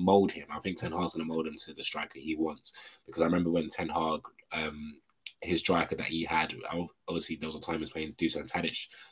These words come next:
false nine, but when he finally got a striker, it was Sebastian Haller, which is obviously, like, a six-foot-three striker, and Haller was scoring ridiculous goals under Ten Hag. So I feel like Ten Hag kinda likes that mold of striker, of a s-, six-foot-three strong,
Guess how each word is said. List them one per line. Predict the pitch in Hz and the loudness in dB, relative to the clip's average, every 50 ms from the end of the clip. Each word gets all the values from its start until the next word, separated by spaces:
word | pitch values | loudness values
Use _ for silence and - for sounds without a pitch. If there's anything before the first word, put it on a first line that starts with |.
| _ - | _ -8
false | - 92 82 78 - | -2 -2 0 0 0
nine, | 82 80 82 80 | 0 0 0 0
but | 78 71 | -2 -2
when | 80 82 | -2 0
he | 85 82 | 0 0
finally | - 90 85 82 | 0 0 -2 -2
got | 80 82 82 | -2 -2 -2
a | 80 | -2
striker, | - - 85 82 78 - | -2 -2 -2 -2 -2 -4
it | 73 71 | -6 -6
was | 73 71 - | -4 -4 -4
Sebastian | - 76 76 76 - 80 76 | -4 -4 -6 -6 -6 -8 -8
Haller, | 69 69 73 - - 76 - - - - - - - _ - | -8 -6 -4 -4 -4 -4 -4 -8 -14 -18 -18 -18 -18 _ -12
which | - - 76 | -10 -8 -6
is | 76 78 | -4 -4
obviously, | 78 - - - - 73 | -4 -2 -2 -2 -2 -2
like, | 69 64 - - | -4 -6 -4 -2
a | |
six-foot-three | - - - - - - - - - 78 76 - | -2 0 0 -2 -6 -8 -12 -12 -6 -2 0 0
striker, | - 73 73 73 - - | 2 2 0 -4 -4 -6
and | - 73 73 73 71 69 71 - | -6 -6 -6 -8 -10 -14 -12 -8
Haller | 76 78 80 82 85 80 | -6 -4 -2 -2 -2 0
was | 76 73 - | 0 0 -2
scoring | - 76 73 73 104 | 0 -2 -4 -6 -6
ridiculous | 69 67 - 95 87 - - 78 76 - | -8 -8 -6 -4 -4 -4 -4 -4 -4 -4
goals | - - 71 71 67 71 | -4 -4 -6 -6 -8 -10
under | 69 69 65 | -10 -10 -10
Ten | - - 71 | -10 -10 -10
Hag. | 71 71 - - - _ _ - - - - - | -10 -10 -10 -12 -12 _ _ -20 -20 -20 -16 -8
So | - 80 | -4 0
I | |
feel | 82 104 101 | 4 6 6
like | 95 95 | 6 6
Ten | - 98 90 | 4 2 2
Hag | 87 90 90 85 | 4 2 2 2
kinda | - 92 87 82 80 | 2 2 0 2 2
likes | 80 80 78 - - | 0 0 -2 -4 -4
that | 82 76 - 78 | -4 -4 -4 -4
mold | 80 82 80 78 76 76 | -4 -4 -2 -2 -2 -2
of | - - | 2 2
striker, | - - 82 76 73 76 - 71 | 2 2 2 -2 -2 -2 -4 -6
of | 73 - 131 | -8 -8 -6
a | 123 | -4
s-, | - - - - - | -2 -2 -2 -4 -6
six-foot-three | - - 87 - - - - - - 78 78 76 | -8 -8 -8 -8 -8 -12 -10 -4 -2 -2 0 2
strong, | - - - 85 78 76 73 73 71 | 2 0 0 0 -2 -4 -4 -8 -12